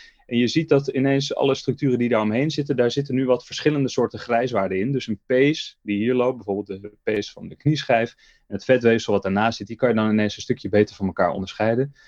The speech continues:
Alleen ik kan nog steeds niet in een pees zien of het een normale pees is of dat die een beetje beschadigd is.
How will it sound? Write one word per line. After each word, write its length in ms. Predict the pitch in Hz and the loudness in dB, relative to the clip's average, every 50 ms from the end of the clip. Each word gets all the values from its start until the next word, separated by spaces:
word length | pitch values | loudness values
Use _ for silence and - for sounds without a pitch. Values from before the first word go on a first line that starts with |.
| - - _ _ | -20 -20 _ _
Alleen 240 | - 107 104 110 120 | 0 2 4 4 4
ik 80 | 120 110 | 4 4
kan 120 | - 117 | 4 2
nog 100 | 113 107 | 2 2
steeds 260 | - - 127 139 143 | 2 4 4 4 6
niet 160 | 143 139 139 143 | 4 2 2 2
in 160 | 127 135 131 | 2 2 2
een 100 | 123 120 | 2 2
pees 280 | - 117 117 123 - - | 2 4 4 4 2 0
zien 220 | - 117 117 123 | 0 0 0 0
of 120 | 123 104 98 | -2 -4 -4
het 80 | 98 | -2
een 80 | 98 98 | -2 0
normale 360 | 101 101 101 107 110 110 117 | 0 2 2 2 2 2 0
pees 340 | 113 - 104 107 107 104 - | -2 -2 0 0 0 0 0
is 160 | 110 101 - | -2 -4 -4
of 140 | - 104 - | -6 -8 -4
dat 180 | - 107 98 - | -2 -4 -2 -2
die 140 | 107 107 107 | -6 -6 -4
een 100 | 104 101 | 0 2
beetje 300 | 101 110 113 110 - 101 | 2 2 2 0 -4 -6
beschadigd 560 | 95 - - - 95 92 90 - - - _ | -8 -8 -8 -6 -6 -6 -6 -8 -12 -16 _
is. 240 | _ _ - - | _ _ -20 -20